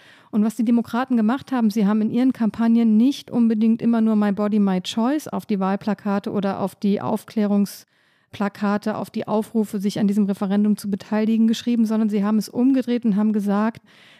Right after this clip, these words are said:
wir wollen nicht noch mehr, dass der Staat in unser Leben eingreift. Also sie haben es im Grunde genommen auf die republikanische Ebene gehoben, die ja immer sagen, weniger Staat im Privatleben ist besser.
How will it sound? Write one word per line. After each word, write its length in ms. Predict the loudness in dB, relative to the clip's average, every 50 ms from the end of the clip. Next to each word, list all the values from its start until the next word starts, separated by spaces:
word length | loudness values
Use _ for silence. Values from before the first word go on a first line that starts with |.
| _ -6
wir 200 | -4 -2 -2 0
wollen 360 | 0 0 2 2 2 4 4
nicht 280 | 4 2 0 -2 -2 -2
noch 340 | 0 0 0 -2 -4 -2 0
mehr, 420 | 2 2 2 2 2 2 0 -2
dass 200 | -2 -6 -6 -4
der 140 | -4 -4 -4
Staat 320 | -2 -2 -2 -2 -2 -2
in 100 | -4 -2
unser 400 | 0 0 0 2 0 -2 -4 -4 -2
Leben 320 | 2 2 4 4 2 0
eingreift. 560 | -2 -2 -2 -2 -2 -4 -4 -6 -8 -4 -4
Also 140 | -4 -2 0
sie 140 | 0 0 0
haben 100 | 0 0
es 100 | -2 -2
im 140 | -2 -4 -2
Grunde 300 | -2 0 0 0 0 0
genommen 480 | 0 0 0 2 2 2 2 2 0 _ -8 -20 -20 -20 -20 _ -8
auf 160 | -8 -8 -8
die 120 | -4 -4 -2
republikanische 760 | -2 -2 -4 -2 -4 -4 -2 -2 0 2 2 0 0 -2 -4
Ebene 280 | -4 0 0 2 0 2
gehoben, 360 | 0 2 2 2 2 2 2
die 60 | 2
ja 80 | 0 0
immer 200 | 0 -2 -2 0
sagen, 320 | 0 -2 0 0 0 2
weniger 340 | 2 2 2 2 2 0 -2
Staat 280 | -4 -2 -4 -4 -4
im 60 | -4 -6
Privatleben 600 | -6 -6 -6 -4 -4 -4 -2 -4 -4 -4 -4 -6
ist 240 | -8 -10 -10 -6
besser. 420 | -4 -4 -4 -2 -2 -2 0 -2